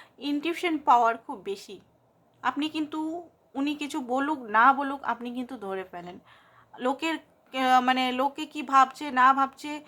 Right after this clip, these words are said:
আপনি তার চেহারা দেখে বা তার, আহ, সমস্ত কিছু ইনটিউশন খুব বেশি আপনার। আপনি খুব জলদি ক্যাচ করতে পারেন,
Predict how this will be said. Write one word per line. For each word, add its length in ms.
আপনি 280
তার 260
চেহারা 360
দেখে 320
বা 180
তার, 400
আহ, 300
সমস্ত 340
কিছু 200
ইনটিউশন 560
খুব 160
বেশি 280
আপনার। 260
আপনি 200
খুব 260
জলদি 340
ক্যাচ 320
করতে 280
পারেন, 360